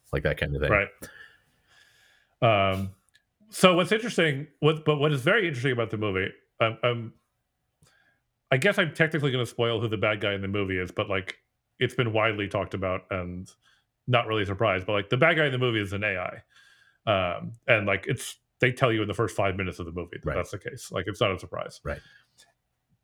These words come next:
Speaker 2: And I think what's very interesting about it, I was thinking about this, is on the one hand, it feels very prescient for our time, right? Like, this is a movie that's been in development for a super long time. It was supposed to come out before co-, like, it was supposed to come out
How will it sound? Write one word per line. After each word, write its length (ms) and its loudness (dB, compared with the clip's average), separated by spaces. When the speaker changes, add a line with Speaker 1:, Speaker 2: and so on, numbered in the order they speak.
Speaker 2:
And 140 8
I 80 8
think 160 2
what's 180 2
very 300 2
interesting 400 0
about 220 2
it, 40 0
I 60 2
was 100 -2
thinking 180 0
about 200 -2
this, 300 -4
is 440 -2
on 160 2
the 80 4
one 260 2
hand, 320 0
it 140 -2
feels 540 0
very 280 0
prescient 500 0
for 160 0
our 140 0
time, 480 0
right? 240 2
Like, 240 -2
this 160 2
is 60 2
a 60 4
movie 240 4
that's 120 0
been 120 0
in 60 0
development 420 0
for 100 -2
a 60 -2
super 300 0
long 240 0
time. 260 -2
It 20 -10
was 100 -8
supposed 220 2
to 60 -2
come 160 2
out 140 2
before 260 -2
co-, 280 0
like, 180 0
it 80 -16
was 120 4
supposed 140 6
to 60 2
come 140 4
out 160 4